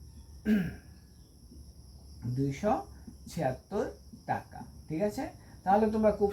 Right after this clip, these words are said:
সহজে অঙ্কটা করে গেলে। যদি তোমরা এভাবে করে দেও, তাহলে তোমাকে আর কোনো ভুল ত্রুটি পাবে না। কিন্তু অনেকে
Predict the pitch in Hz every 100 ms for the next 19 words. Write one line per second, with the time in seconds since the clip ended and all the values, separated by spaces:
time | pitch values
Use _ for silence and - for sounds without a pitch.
0 | - 175 190 214 240 170 156 151 202 139
1 | 113 110 107 - - - 139 180 196 233
2 | 262 240 226 208 190 170 170 170 143 147
3 | 147 170 175 - - - 180 196 240 214
4 | 156 - - - 196 208 214 214 196 196
5 | 202 185 147 170 190 190 180 208 254 -
6 | 110 117 95 85 - - - 226 240 233
7 | 190 196